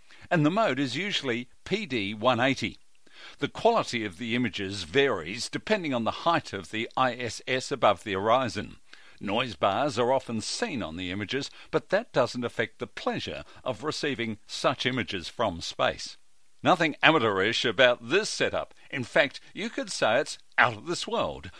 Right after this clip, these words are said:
Just when you may have been contemplating upgrading your home T V subscription service to the new four K box, comes news that fans of science in space can now experience fast-moving footage in even higher definition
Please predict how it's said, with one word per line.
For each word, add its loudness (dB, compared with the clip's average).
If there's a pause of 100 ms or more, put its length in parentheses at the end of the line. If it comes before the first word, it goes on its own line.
(160)
Just 2
when -4
you -2
may 0
have -6
been -2
contemplating -2
upgrading 2
your 0
home 0
T -2
V -4
subscription -4
service -4 (220)
to 0
the 2 (180)
new -2 (240)
four -2
K 0
box, -2 (300)
comes -2
news -6 (200)
that -2
fans 0
of -2
science -2
in -4
space 0 (220)
can -2
now -2
experience -4 (140)
fast-moving -2
footage -2 (240)
in 4
even -2
higher 0
definition -4